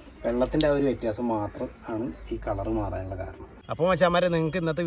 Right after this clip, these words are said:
വീഡിയോ ഇഷ്ടമായി എന്ന് കരുതുന്നുണ്ട്. വീഡിയോ ഇഷ്ടപ്പെട്ടാൽ സബ്സ്ക്രൈബ് ചെയ്യാൻ മറക്കരുത്, സപ്പോർട്ട് ചെയ്യാൻ മറക്കരുത്. കണ്ടു കഴിഞ്ഞാൽ ഇത് അമ്മ ഇത് കുഞ്ഞാണ് തോന്നും, പക്ഷേ രണ്ടും നല്ല സൈസാണ് ട്ടോ,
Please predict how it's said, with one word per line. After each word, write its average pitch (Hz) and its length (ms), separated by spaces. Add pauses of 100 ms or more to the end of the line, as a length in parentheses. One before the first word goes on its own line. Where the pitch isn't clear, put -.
വീഡിയോ 143 320
ഇഷ്ടമായി 151 280
എന്ന് 156 120
കരുതുന്നുണ്ട്. 117 480 (680)
വീഡിയോ 113 280 (260)
ഇഷ്ടപ്പെട്ടാൽ 127 520
സബ്സ്ക്രൈബ് 117 460
ചെയ്യാൻ 117 220
മറക്കരുത്, 101 420 (280)
സപ്പോർട്ട് 110 320
ചെയ്യാൻ 104 180
മറക്കരുത്. 90 340 (360)
കണ്ടു 117 260
കഴിഞ്ഞാൽ 147 280 (580)
ഇത് 127 160 (340)
അമ്മ 120 260
ഇത് 139 160
കുഞ്ഞാണ് 117 420
തോന്നും, 87 200 (540)
പക്ഷേ 117 260 (240)
രണ്ടും 110 360
നല്ല 120 220
സൈസാണ് 101 400
ട്ടോ, 82 80